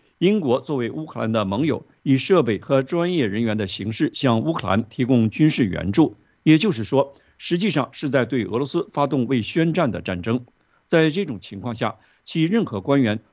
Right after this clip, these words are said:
都可以被视为合法的军事目标。”对于俄乌战争的最新境况，美国国务院发言人三十一号重申，美方不支持在俄罗斯境内发动攻击，但要为乌克兰战争负起责任的是俄国。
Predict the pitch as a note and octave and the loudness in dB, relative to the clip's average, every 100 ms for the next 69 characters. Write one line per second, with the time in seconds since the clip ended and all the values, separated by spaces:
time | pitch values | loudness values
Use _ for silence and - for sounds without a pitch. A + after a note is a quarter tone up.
0 | - F#3 G3+ - D3 A2+ A#2 G#2+ D3+ G#2+ | 0 4 4 2 -2 -2 -4 -4 -4 -2
1 | G#2 - C3+ E3 F#2 F2 F2 - C#3+ C#3 | -4 -4 -4 -2 -4 -10 -10 -2 -2 0
2 | B2 F#2 G2 G#2 - _ _ _ _ - | -2 -4 -2 -2 -4 _ _ _ _ 0
3 | D#3+ C3+ D3 C#3 F3 F3 F3 - B2+ A#2+ | 4 6 4 0 -2 0 0 0 2 4
4 | G#2+ G#2 D#3+ A#2+ C#3 C#3+ A2 A#2+ A#2 _ | 4 2 -4 0 -2 0 -2 -2 -4 _
5 | _ _ - C#3 D3 F#3 E3 F3+ F3 A2+ | _ _ 2 4 4 0 0 -2 -4 -4
6 | C#3+ D#3 C3+ G#2+ B2 - C3 B2+ C3+ B2 | -2 -2 0 -2 -6 -6 -4 -2 -4 -4
7 | C3 - - G2+ - B2+ - _ _ - | -2 -4 -6 -8 -2 -2 -4 _ _ -2
8 | C#3+ D3+ F3 F3 F#3+ D3+ G3+ G3+ B2+ A2+ | 2 4 4 0 -2 -4 -4 -4 -6 -2
9 | B2+ G#2 F#2 C#3 C3+ D#3+ F#3+ D3+ A#2 - | -2 -2 -2 -4 -2 -4 2 2 2 -2
10 | A2 G#2 F#2 A#2+ A#2+ D3 D#3 _ - - | -6 -4 -4 -2 2 2 2 _ -20 -14
11 | - F3+ E3+ E3+ D#3+ C#3 - F#3 D#3+ A#2+ | 0 4 6 6 4 2 0 -6 -2 0
12 | B2 D#3 C3 C3+ - F#3+ B2+ G2+ G2+ A2 | 0 0 0 -4 -4 -6 -4 -6 -4 0
13 | C3+ A2+ G#2 B2 F2 A2 D#3 E2+ D#2 | 2 2 -2 -6 -4 -4 -4 -6 -12